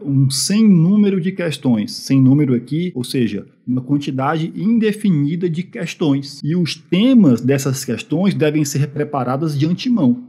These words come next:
Como eu já comentei e comentei no último vídeo que nós publicamos. Os espíritos se comunicam espontaneamente, mas a partir daquilo que eles nos dizem de forma espontânea, nós temos ali um material que deverá ser estudado. E esse estudo nos leva à necessidade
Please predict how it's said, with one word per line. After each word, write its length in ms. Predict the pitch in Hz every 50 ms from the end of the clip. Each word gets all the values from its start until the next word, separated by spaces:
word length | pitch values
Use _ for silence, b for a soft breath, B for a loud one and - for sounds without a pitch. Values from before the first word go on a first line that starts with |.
| -
Como 240 | _ - 123 135 131
eu 40 | 120
já 180 | 135 151 151
comentei 500 | 147 - 165 160 147 139 139 147 156 170
e 40 | 170
comentei 460 | - - 151 143 147 139 139 151 151
no 120 | 156 160 147
último 520 | 131 139 147 170 180 175 - - 175 160
vídeo 280 | 131 123 131 143 143 -
que 60 | -
nós 120 | 139 131
publicamos. 680 | - 139 135 139 139 139 127 120 113 101 101 - - - -
Os 140 | 127 110 123
espíritos 440 | 123 - - - 147 143 139 139
se 80 | - -
comunicam 720 | 131 - 127 123 120 113 117 131 147 165 160 - 131 123
espontaneamente, 1040 | 117 - - 127 117 117 127 120 120 113 104 107 127 170 214 214 - - 104 - B B
mas 220 | B 127 131 131 147
a 80 | 143
partir 420 | 139 - 143 117 107 - - 208 196
daquilo 460 | 196 214 180 - - 165 160 147 147
que 240 | 139 - - 151 143
eles 260 | 135 131 131 120 -
nos 260 | 135 123 110 104 110
dizem 440 | 107 113 143 196 240 240 185 175 131
de 100 | 123 120
forma 360 | - - 135 127 127 127 120
espontânea, 760 | 120 - - 127 117 117 - - 131 175 214 220 202 135 98 - -
nós 200 | 123 147 160 151
temos 360 | - - 185 202 220 208 190
ali 240 | 190 180 156 151 156
um 140 | 160 151 147
material 640 | 143 139 135 139 147 139 135 127 127 123 127 123 123
que 140 | 123 - 123
deverá 560 | 117 135 135 139 131 131 120 127 147 202 202
ser 180 | - - 190 175
estudado. 640 | 170 - - 220 208 180 143 113 104 101 101 98 -
E 220 | 147 147 151 175
esse 260 | 202 208 202 - -
estudo 460 | 208 - - - - 170 180 175 151 143
nos 220 | 165 180 165 147
leva 380 | 147 147 175 226 226 208 208 190
à 20 |
necessidade 760 | 180 165 - - 147 135 - 147 131 120 123 143 165 170 170